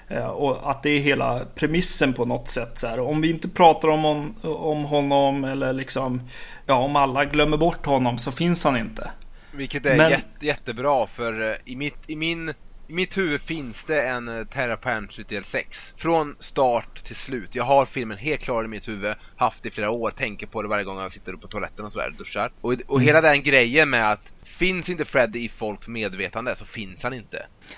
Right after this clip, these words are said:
Speaker 1: Men
Speaker 2: Det är
Speaker 1: är
Speaker 2: något
Speaker 1: inte,
Speaker 2: grunden för
Speaker 1: men är det inte det som hela första filmen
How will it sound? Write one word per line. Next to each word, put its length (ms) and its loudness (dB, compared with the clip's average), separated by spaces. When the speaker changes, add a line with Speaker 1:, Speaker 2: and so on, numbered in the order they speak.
Speaker 1:
Men 200 4
Speaker 2:
Det 120 6
är 140 8
Speaker 1:
är 60 6
Speaker 2:
något 100 4
Speaker 1:
inte, 140 4
Speaker 2:
grunden 400 0
för 80 -16
Speaker 1:
men 260 2
är 200 6
det 60 6
inte 200 2
det 200 6
som 240 -2
hela 340 4
första 400 -2
filmen 460 0